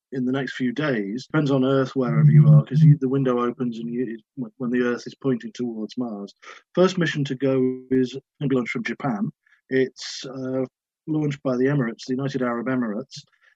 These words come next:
Uh, it's called the Hope Mission. It, it weighs about one and a half tons, I think, the last time I looked at it. Um, it will be, arrive in Mars and be in a highly elliptical orbit. And it's got a couple of inst-, well, it's actually got three or four, but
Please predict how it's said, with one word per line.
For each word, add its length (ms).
Uh, 80
it's 160
called 200
the 80
Hope 260
Mission. 380
It, 140
it 160
weighs 260
about 260
one 160
and 100
a 60
half 280
tons, 440
I 60
think, 200
the 60
last 180
time 180
I 40
looked 300
at 80
it. 300
Um, 600
it 220
will 380
be, 160
arrive 340
in 120
Mars 340
and 100
be 80
in 100
a 60
highly 580
elliptical 580
orbit. 380
And 120
it's 100
got 200
a 60
couple 280
of 100
inst-, 300
well, 160
it's 100
actually 160
got 160
three 140
or 40
four, 300
but 100